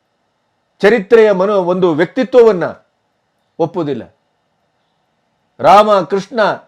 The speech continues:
ಒಂದು ಬದುಕಿದ ವ್ಯಕ್ತಿತ್ವಗಳು ಅನ್ನೋದಕ್ಕೆ ಇವತ್ತು ಆರ್ಕಿಯಾಲಜಿಕಲ್ ಡಿಪಾರ್ಟ್ಮೆಂಟು ಹಂಡ್ರೆಡ್ ಪರ್ಸೆಂಟ್ ಸತ್ಯವನ್ನ ನಮ್ಮ ಕಣ್ಣೆದುರಿಟ್ಟಿದೆ.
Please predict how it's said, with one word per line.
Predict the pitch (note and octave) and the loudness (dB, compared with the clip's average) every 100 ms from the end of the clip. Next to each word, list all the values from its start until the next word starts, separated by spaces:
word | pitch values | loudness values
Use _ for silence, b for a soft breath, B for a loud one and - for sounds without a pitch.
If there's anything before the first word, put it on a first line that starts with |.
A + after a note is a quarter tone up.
| _ _ _ - | _ _ _ -4
ಒಂದು | F3+ F#3+ | 0 0
ಬದುಕಿದ | D3 F#3+ G#3 B3 A#3 | 0 0 0 2 4
ವ್ಯಕ್ತಿತ್ವಗಳು | G#3 G#3 - F3+ A3+ G#3+ G#3+ G#3 E3 | 4 2 0 -2 0 2 2 2 0
ಅನ್ನೋದಕ್ಕೆ | - F3+ A3 G#3+ - G3+ | -4 -2 0 0 0 0
ಇವತ್ತು | G3 G3 A#3+ C#4+ - _ _ _ _ _ _ _ _ _ _ _ _ _ C#3+ | 0 -2 -4 -4 -8 _ _ _ _ _ _ _ _ _ _ _ _ _ 0
ಆರ್ಕಿಯಾಲಜಿಕಲ್ | F#3+ A#3+ A#3+ A#3+ A3+ A#3+ A#3 | 2 4 4 4 2 0 2
ಡಿಪಾರ್ಟ್ಮೆಂಟು | G#3+ A3+ A3+ G3+ A3 G#3+ A3 F3+ G#3+ - _ _ _ _ _ | 0 2 2 2 -4 0 0 0 -2 -10 _ _ _ _ _
ಹಂಡ್ರೆಡ್ | F3 A#3+ B3 A#3 | -4 2 2 4
ಪರ್ಸೆಂಟ್ | A#3 A3+ C4 B3+ | 2 4 2 2
ಸತ್ಯವನ್ನ | G#3 A#3 A#3+ A3+ G#3 | -2 0 2 2 0
ನಮ್ಮ | G3+ F#3+ | -4 -6
ಕಣ್ಣೆದುರಿಟ್ಟಿದೆ. | E3+ F#3 F3 D#3 C3+ C3+ G2+ | -6 -8 -8 -10 -10 -14 -14